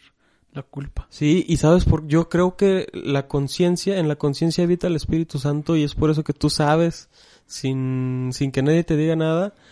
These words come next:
Speaker 2: que a lo mejor te sientes mal de niño,
Speaker 1: Con lo
Speaker 2: de
Speaker 1: que
Speaker 2: pequeño,
Speaker 1: hiciste.
Speaker 2: cuando un pollito se muere, ¿no?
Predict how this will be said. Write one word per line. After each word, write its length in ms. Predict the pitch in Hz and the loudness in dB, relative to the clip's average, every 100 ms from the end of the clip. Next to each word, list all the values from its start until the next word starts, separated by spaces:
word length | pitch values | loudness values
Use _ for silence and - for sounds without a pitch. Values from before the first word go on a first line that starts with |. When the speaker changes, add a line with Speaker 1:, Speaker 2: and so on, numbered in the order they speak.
| _ _ _ | _ _ _
Speaker 2:
que 640 | 135 131 131 127 127 123 | -2 0 0 -2 -2 -2
a 40 | 120 | -2
lo 100 | 120 | -2
mejor 300 | 123 - 151 | -4 -4 -4
te 120 | - | -4
sientes 360 | 143 147 151 147 | -2 -2 -4 -4
mal 340 | 147 165 185 | -4 -4 -6
de 160 | 151 135 | -4 -2
niño, 220 | 143 147 160 | 0 0 2
Speaker 1:
Con 40 | |
lo 40 | 151 | 2
Speaker 2:
de 60 | |
Speaker 1:
que 80 | 131 | 0
Speaker 2:
pequeño, 300 | 143 147 165 | 2 0 0
Speaker 1:
hiciste. 280 | 180 - _ | -4 -16 _
Speaker 2:
cuando 240 | - 135 135 | -4 -2 -2
un 120 | 143 | 0
pollito 400 | 151 143 143 143 | 0 0 -2 -4
se 100 | 131 | -4
muere, 260 | 120 123 | -6 -6
¿no? 280 | 131 135 - | -10 -12 -14